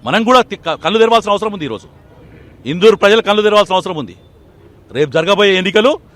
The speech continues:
స్పష్టంగా కూడా షబ్బీర్ కా బేటా హోతాకి, ఇందూర్ కా బేటా హోతాకి ఇది స్పష్టంగా తెలుస్తుంది ఇది. కాబట్టి భారతీయ జనతా పార్టీ చాలా స్పష్టంగా ఉంది. మేము ఇక్కడ ఇందూరు కార్పొరేషన్లో ఉన్న ప్రజలు ఓట్లేస్తే మేయర్గా ఎన్నుకోవాలని చూస్తున్నాం. వాళ్ళు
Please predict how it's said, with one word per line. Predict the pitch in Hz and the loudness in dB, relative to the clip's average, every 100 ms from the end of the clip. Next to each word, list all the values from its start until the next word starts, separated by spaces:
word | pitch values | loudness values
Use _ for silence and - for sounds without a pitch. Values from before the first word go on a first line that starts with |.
| _ | _
స్పష్టంగా | - 185 - 254 240 | -2 -2 2 2 4
కూడా | 233 220 - _ _ _ _ _ _ _ _ _ _ - | 4 4 2 _ _ _ _ _ _ _ _ _ _ -14
షబ్బీర్ | 185 160 220 214 | -10 -4 -4 0
కా | 202 | -2
బేటా | 185 208 | -2 2
హోతాకి, | 226 226 226 220 294 294 - | 4 4 2 0 -4 -6 -8
ఇందూర్ | 185 208 240 | -2 2 4
కా | 220 | 4
బేటా | 202 202 190 | 2 4 2
హోతాకి | 180 156 107 92 - _ _ _ _ _ _ _ | 0 -2 -8 -10 -20 _ _ _ _ _ _ _
ఇది | 170 | -8
స్పష్టంగా | 165 214 254 254 | 0 0 2 0
తెలుస్తుంది | 220 185 - 104 | 0 -2 -6 -14
ఇది. | 87 - _ _ _ _ | -14 -20 _ _ _ _
కాబట్టి | 147 226 226 | -8 -6 -2
భారతీయ | 170 180 214 | -2 -2 -4
జనతా | 208 202 | -6 -4
పార్టీ | 196 196 180 | -4 -4 -6
చాలా | 160 | -8
స్పష్టంగా | - - 135 - 180 185 | -10 -10 -8 -6 -2 -2
ఉంది. | 185 240 - _ - - | -4 -12 -16 _ -20 -14
మేము | 113 151 208 214 208 - _ - - | -6 -2 0 0 -2 -4 _ -20 -18
ఇక్కడ | 131 - 226 | -18 -2 0
ఇందూరు | 214 170 175 180 170 | 0 -2 -6 -4 -4
కార్పొరేషన్లో | 160 151 147 143 139 135 | -4 -4 -6 -10 -10 -10
ఉన్న | 127 | -12
ప్రజలు | 131 123 135 147 | -12 -10 -8 -6
ఓట్లేస్తే | 127 127 120 113 - 196 - - - | -8 -10 -12 -14 -14 -16 -18 -20 -18
మేయర్గా | 110 127 135 135 147 | -10 -6 -4 -4 -6
ఎన్నుకోవాలని | 107 107 101 101 127 | -8 -10 -12 -12 -14
చూస్తున్నాం. | 107 - 87 92 | -18 -20 -20 -6
వాళ్ళు | 139 202 240 226 196 | 2 2 2 0 -2